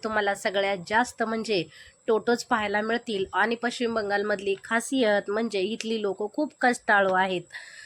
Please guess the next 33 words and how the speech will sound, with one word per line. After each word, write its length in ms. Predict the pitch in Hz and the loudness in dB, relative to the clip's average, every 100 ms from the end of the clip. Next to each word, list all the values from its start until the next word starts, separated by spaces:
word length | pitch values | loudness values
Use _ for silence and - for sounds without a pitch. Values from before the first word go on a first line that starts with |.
| - _ _ | -20 _ _
तर 100 | 233 | 2
इथं 200 | 262 262 | 4 2
पाहू 340 | 254 269 277 | 6 6 8
शकता 520 | 269 262 - 226 214 220 - | 6 2 2 4 4 2 -4
मी 160 | 226 226 | -2 2
आलेली 380 | 214 226 233 | 2 2 2
आहे 280 | 226 208 202 | 2 2 -2
स्टेशनवरती, 800 | 208 254 254 294 247 196 - 196 | 0 0 2 2 2 0 -2 -4
जिथं 280 | 180 233 226 | -4 -4 -2
आपल्याला 520 | 202 202 196 190 190 | 0 0 0 0 2
लोकल 420 | 190 214 - 185 | 2 0 0 -2
पाच 280 | 165 196 202 | 2 0 0
पाच 160 | 226 226 | -2 -2
मिनिटाला 360 | 190 180 208 254 | -4 -2 2 4
भेटतात, 360 | 247 240 196 - | 2 0 -2 0
पण 100 | 196 175 | -2 2
आज 300 | 180 196 226 | 4 6 4
नेमकं 400 | 240 226 226 - | 2 0 0 2
आम्हाला 500 | 214 214 214 214 180 185 - - - | 2 4 4 6 4 2 -8 -20 -14
लोकल 400 | 208 208 202 220 | -2 0 2 2
भेटलेलं 480 | 202 220 - 208 214 | 2 -2 0 0 2
नाही 160 | 220 208 | 2 2
आहे, 100 | 190 | 2
त्यामुळे 380 | 202 202 214 202 | 2 2 4 2
आम्ही 260 | 214 220 | 2 0
इकडून 280 | 220 208 226 | -2 0 0
तिकडे 320 | 240 220 196 | -2 -2 -2
प्लॅटफॉर्म 600 | 190 202 214 - 208 202 | 0 2 2 2 -2 -2
चेंज 260 | 214 208 208 | -2 -2 0
करण्यातच 480 | 208 180 175 220 220 | 0 0 0 0 0
आमचा 300 | 190 180 262 | -2 -2 0
वेळ 220 | 285 233 | 2 2
गेला. 340 | 196 185 160 | 2 0 -2